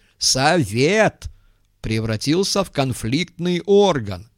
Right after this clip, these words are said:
Я попросил прислать мне римское право. Последнее время я читаю одни исторические романы. Честная радуга, скоро я заведу здесь полицию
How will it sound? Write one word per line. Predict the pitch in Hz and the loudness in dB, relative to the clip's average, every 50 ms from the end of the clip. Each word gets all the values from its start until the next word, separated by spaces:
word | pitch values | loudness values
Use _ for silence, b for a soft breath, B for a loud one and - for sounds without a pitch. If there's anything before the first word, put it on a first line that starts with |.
| _ _ _ _ _ _ _ _ _ _ _ _ _ _ _ _ _ | _ _ _ _ _ _ _ _ _ _ _ _ _ _ _ _ _
Я | - 120 104 127 139 151 | -12 -6 -2 -2 -2 -2
попросил | 196 196 190 202 202 185 - - 180 196 | -2 -4 -6 -4 -4 -4 -2 -2 -2 -2
прислать | 196 - 190 170 - - 117 131 151 - | -2 -4 -6 -4 -4 -4 -4 -4 -4 -4
мне | 165 170 175 135 | -4 -2 -2 0
римское | 107 117 123 117 - - - 143 147 | -2 -2 -4 -6 -8 -8 -8 -10 -8
право. | 143 131 127 120 117 123 127 131 - _ _ _ _ _ _ _ _ _ _ _ _ _ | -6 -6 -6 -4 -6 -6 -10 -12 -16 _ _ _ _ _ _ _ _ _ _ _ _ _
Последнее | - 120 - - 151 147 131 131 127 120 120 117 | -4 -4 -2 0 0 0 0 0 0 0 0 0
время | 101 113 143 175 190 170 127 110 B B B B B B B | 0 0 0 0 0 -2 -4 -6 B B B B B B B
я | B 120 135 123 | B 2 2 2
читаю | - 127 - 139 135 135 127 - - | 2 -2 0 0 2 2 2 2 0
одни | 123 113 104 107 104 120 151 196 - | -2 -4 -2 -4 -2 -2 -2 -2 -2
исторические | 165 - - - 110 107 117 131 - - - - - 147 151 156 | -4 -4 -2 -2 -2 -2 -2 -2 -4 -6 -6 -4 -2 -2 0 0
романы. | 156 165 175 180 185 170 131 107 101 113 - _ _ _ _ _ _ _ _ _ _ _ | 0 0 -2 -2 -2 -4 -4 -6 -10 -12 -16 _ _ _ _ _ _ _ _ _ _ _
Честная | - - 123 135 143 - - 160 165 165 170 175 | -8 -4 -2 -2 -2 -2 -2 -2 -2 0 0 0
радуга, | 175 185 180 170 147 123 110 107 | 2 2 2 2 0 0 -2 -2
скоро | - - - 123 127 135 135 | -4 -4 -2 -2 0 2 2
я | 143 151 156 | 2 2 2
заведу | 135 151 156 160 170 165 170 175 160 | 0 0 0 0 -2 0 0 0 0
здесь | 131 120 147 151 139 - | 0 -2 -2 -2 -2 -2
полицию | - - 123 117 131 175 190 - - 196 170 131 - | -2 -2 -2 -2 -2 -2 -4 -4 -4 -2 -4 -4 -6